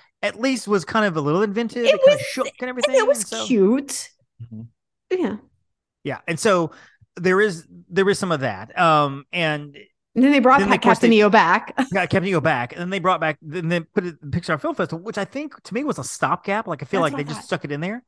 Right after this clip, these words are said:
Speaker 1: to,
Speaker 2: Yeah.
Speaker 1: to have something until they developed it into something else.
Speaker 2: Mm-hmm.
Speaker 1: And then they're
Speaker 2: Mm-hmm.
Speaker 1: like, "Eh, we got bigger fish to fry. Let's keep it there."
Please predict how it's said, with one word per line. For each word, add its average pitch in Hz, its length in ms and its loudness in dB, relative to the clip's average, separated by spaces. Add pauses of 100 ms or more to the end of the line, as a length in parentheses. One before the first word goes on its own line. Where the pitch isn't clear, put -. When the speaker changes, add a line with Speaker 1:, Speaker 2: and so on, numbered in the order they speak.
(280)
Speaker 1:
to, - 80 -8
Speaker 2:
Yeah. 143 140 -4
Speaker 1:
to 139 160 -6
have 220 240 0
something 190 260 -2
until 160 160 -6
they 139 100 -2
developed 139 360 0
it 151 80 -14
into 127 160 -14
something 131 260 -10
else. 185 420 -6
Speaker 2:
Mm-hmm. 226 320 -2 (140)
Speaker 1:
And - 160 0
then 240 60 2
they're 247 100 4
Speaker 2:
Mm-hmm. - 20 4
Speaker 1:
like, 208 360 2 (320)
"Eh, 311 220 0 (220)
we 240 60 -8
got 202 160 -2
bigger 156 160 -2
fish 143 240 -6
to 135 80 -14
fry. 120 260 -2 (220)
Let's - 80 -12
keep 120 160 -8
it 104 120 -12
there." 92 200 -20